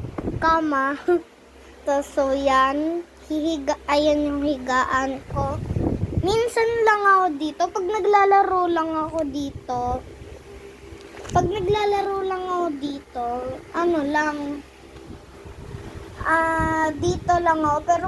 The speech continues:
pag natutulog ako, sa kwarto ako. Kaya higa na ako. Good night. Gaming room ko. <laughs> So, yan. Sa start na mel-, ni,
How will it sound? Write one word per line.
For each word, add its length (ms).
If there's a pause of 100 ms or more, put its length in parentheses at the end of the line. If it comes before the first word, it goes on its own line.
pag 160
natutulog 640
ako, 240
sa 160
kwarto 400
ako. 400 (720)
Kaya 240
higa 640
na 160
ako. 320 (1200)
Good 240
night. 640 (2500)
Gaming 400
room 220 (100)
ko. 240 (240)
<laughs> 160 (500)
So, 160
yan. 320 (160)
Sa 100
start 380
na 160
mel-, 320 (100)
ni, 480